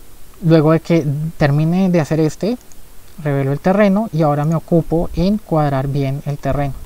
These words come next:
Entonces este lo podría, eh, control C, control V, copiar para que quede acá y me cubra toda esta área. Y luego detallo el terreno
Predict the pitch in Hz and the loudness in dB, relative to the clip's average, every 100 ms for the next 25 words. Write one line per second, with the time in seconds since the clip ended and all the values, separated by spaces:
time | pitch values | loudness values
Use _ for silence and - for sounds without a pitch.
0 | - - - - - - 135 147 147 - | -4 -2 -2 -6 -8 -6 -4 -2 -4 -2
1 | 147 143 131 131 131 131 135 139 - - | -2 -2 -2 -2 -2 -4 -4 -8 -10 -12
2 | - - - - - - - - - 165 | -12 -10 -10 -12 -14 -16 -10 -8 -6 -6
3 | 139 131 139 - - - - 139 - - | -4 -4 -6 -8 -14 -14 -6 -6 -6 -12
4 | - - - 147 190 214 196 - - - | -16 -16 -4 -2 0 -2 -6 -12 -20 -20
5 | - - - - 170 180 185 156 151 - | -20 -18 -20 -6 -2 0 -2 -6 -8 -10
6 | - 131 131 - 196 220 143 143 135 - | -8 -6 -6 -6 -4 -4 -6 -6 -6 -8
7 | 151 135 - 139 135 - 139 131 - - | -10 -12 -10 -10 -10 -8 -6 -6 -10 -18
8 | - - - - - - - - 196 175 | -18 -18 -20 -20 -20 -18 -6 4 6 6
9 | 143 160 156 135 139 - 185 185 185 | 4 2 0 -2 -2 -2 -2 0 -2